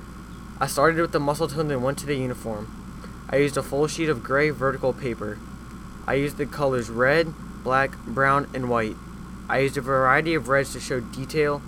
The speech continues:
and the shading of the shadows. For my next artwork, The Fjord,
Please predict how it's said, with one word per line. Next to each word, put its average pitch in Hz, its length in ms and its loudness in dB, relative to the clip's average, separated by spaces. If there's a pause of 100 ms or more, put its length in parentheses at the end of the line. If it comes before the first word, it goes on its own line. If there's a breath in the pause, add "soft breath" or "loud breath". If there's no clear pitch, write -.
(260)
and 123 100 -4
the 123 60 -2
shading 139 360 0
of 135 120 -2
the 127 40 -8
shadows. 104 600 -6 (2750)
For 143 100 -2
my 147 180 6
next 156 200 2
artwork, 120 540 2
The 127 100 0
Fjord, 131 520 0